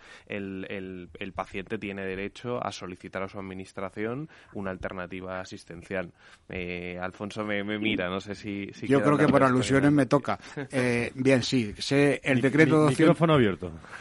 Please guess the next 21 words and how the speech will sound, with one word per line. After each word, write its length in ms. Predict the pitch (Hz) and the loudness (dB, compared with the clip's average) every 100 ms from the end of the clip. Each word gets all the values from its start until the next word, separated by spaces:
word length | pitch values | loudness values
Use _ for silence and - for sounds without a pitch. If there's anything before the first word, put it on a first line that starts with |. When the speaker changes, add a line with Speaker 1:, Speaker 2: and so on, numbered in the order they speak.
| - | -2
Speaker 3:
<laughs> 0 | 160 139 120 127 131 | 0 0 -4 -6 -2
Speaker 2:
decre-, 480 | 135 120 143 143 - | -2 0 2 2 0
decreto 600 | 131 131 127 143 147 156 | -2 -2 2 2 2 2
doscientos 640 | 151 139 - 147 147 143 | 2 2 0 0 2 2
nueve 520 | 139 127 117 107 98 - | 4 4 2 -2 -4 -6
barra 420 | 127 120 131 123 | -4 0 2 2
dos 140 | 120 | 0
mil 200 | 120 120 | 0 2
uno 280 | 139 156 165 - | 2 2 0 -4
y 80 | |
decreto 320 | 117 110 123 131 | -6 -4 -2 0
noventa 300 | 123 110 110 | -2 -4 -6
y 40 | |
seis 180 | 110 113 | -6 -6
dos 120 | 117 | -4
mil 180 | 113 110 | -4 -4
cuatro. 340 | 117 104 87 | -4 -6 -8
Fueron 260 | 82 113 120 | -10 -6 -4
de 60 | 117 | -4
los 100 | 113 | -4
primeros. 420 | 110 123 139 | -4 -2 -2